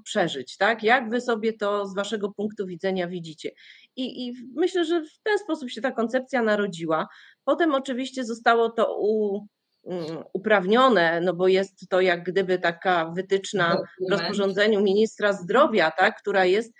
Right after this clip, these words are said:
Speaker 1: obowiązuje personel medyczny, jak i również w pewien sposób obowiązuje was. Tyle tylko, że bez stresu, jeżeli jakakolwiek rodząca przychodzi do szpitala bez planu porodu, to naprawdę nic się nie stanie, bo taki plan równie dobrze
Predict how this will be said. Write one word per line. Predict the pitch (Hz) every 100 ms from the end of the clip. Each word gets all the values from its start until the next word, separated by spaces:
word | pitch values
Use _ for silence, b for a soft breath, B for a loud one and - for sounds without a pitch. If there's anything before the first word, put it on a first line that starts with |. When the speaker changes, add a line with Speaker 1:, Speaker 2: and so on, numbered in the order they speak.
| b b
Speaker 1:
obowiązuje | 220 220 247 247 233 214 247 262
personel | 208 208 233 240 208 190 _ 185
medyczny, | 220 196 196 - 185 214 254 B -
jak | 233 247
i | 262
również | 214 202 240 247
w |
pewien | 247 240
sposób | 240 185 180 233
obowiązuje | - 220 240 247 214 226 262
was. | 285 254 - - B B B _
Tyle | - 320 294
tylko, | 262 214 214 233
że | 240 240 B -
bez | 214 277
stresu, | - - 320 294 240
jeżeli | 226 220 233 233 -
jakakolwiek | - 254 262 262 269 311 294 277 -
rodząca | 247 247 247 311 269
przychodzi | 226 233 262 262
do | 233
szpitala | 240 220 233 247
bez | 226 226
planu | 233 247 240
porodu, | 226 214 202
to | 208 226
naprawdę | 226 233 240 240
nic | 233 240 247
się | - 196 214
nie | 240
stanie, | - 285 269 220
bo | 196
taki | 208 208 196
plan | 208 226 233
równie | 226 226 220
dobrze | 180 180 247